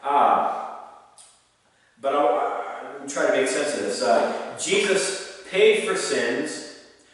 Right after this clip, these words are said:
two thousand years ago that still haven't been committed.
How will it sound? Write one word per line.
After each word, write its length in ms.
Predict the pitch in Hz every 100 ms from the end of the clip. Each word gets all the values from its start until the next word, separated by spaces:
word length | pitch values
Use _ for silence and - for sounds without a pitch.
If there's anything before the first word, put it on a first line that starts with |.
| _ -
two 240 | 185 202
thousand 480 | 202 196 190 - -
years 340 | 220 - -
ago 680 | - - 107 87 82 - - - - - - _
that 260 | 147 - -
still 320 | 233 233 - 185
haven't 380 | 185 185 185
been 140 | 180 180
committed. 480 | 196 185 - -